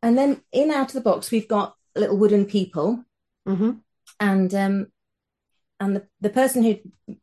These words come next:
Speaker 1: put their fingers all around, sort of escaping from the introversion, um, it, it seemed like they wanted maybe some people. So I said, "Would you like, would it help to have some people?" And they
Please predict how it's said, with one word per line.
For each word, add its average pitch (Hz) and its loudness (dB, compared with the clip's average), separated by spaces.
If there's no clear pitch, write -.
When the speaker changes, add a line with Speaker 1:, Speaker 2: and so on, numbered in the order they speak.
Speaker 1:
put - -6
their 165 -2
fingers 196 2
all 175 2
around, 165 0
sort 170 -6
of 165 -10
escaping 185 -2
from 165 -6
the 160 -2
introversion, 165 -2
um, 165 -6
it, - -2
it 208 4
seemed 262 4
like 202 2
they 190 2
wanted 185 0
maybe 170 -2
some 160 -8
people. 170 -2
So - -4
I 165 0
said, 170 -4
"Would 196 0
you 190 2
like, 190 0
would 185 -4
it - -6
help 180 -4
to - -20
have - -8
some 170 -8
people?" 165 -4
And 180 2
they 190 -2